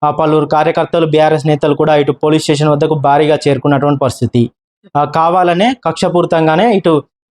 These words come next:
ఆ, ప్రభుత్వం ఎమ్మెల్యే కౌశిక్ రెడ్డిపై కేసులు నమోదు చేసి అక్రమంగా అరెస్ట్ చేసిందంటూ కూడా ఎమ్మెల్యే కౌశిక్ రెడ్డి అరెస్ట్ వారంతా తీవ్రంగా ఖండించారు. ఇటు బీఆర్ఎస్ వర్కింగ్ ప్రెసిడెంట్ కేటీఆర్తో పాటు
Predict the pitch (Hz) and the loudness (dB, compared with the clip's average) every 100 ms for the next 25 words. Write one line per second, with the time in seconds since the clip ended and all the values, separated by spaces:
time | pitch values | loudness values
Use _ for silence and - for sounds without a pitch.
0 | - 147 147 156 165 170 180 151 139 143 | -4 -2 0 0 0 0 -2 -2 -2 0
1 | 165 170 160 156 156 156 160 165 156 156 | 2 2 0 -2 -2 -2 0 0 0 0
2 | 151 160 156 151 - 143 202 160 156 160 | 2 0 2 0 0 0 0 0 0 0
3 | 156 143 151 - 156 156 151 147 143 156 | 2 2 0 0 0 2 2 2 0 2
4 | 220 240 - _ - 156 175 165 160 156 | 0 -2 -10 _ -4 0 2 0 0 0
5 | 165 160 160 151 151 - 156 147 151 156 | 0 0 2 2 0 0 0 0 0 -2
6 | - 147 160 151 139 139 131 123 123 120 | 0 2 2 0 0 0 0 0 0 0
7 | 135 135 131 147 165 - 147 143 160 147 | 0 0 0 2 2 0 -2 0 0 0
8 | 143 143 143 - 143 151 143 - 127 139 | 0 0 0 0 0 0 0 -2 -2 -2
9 | 143 240 | 0 -2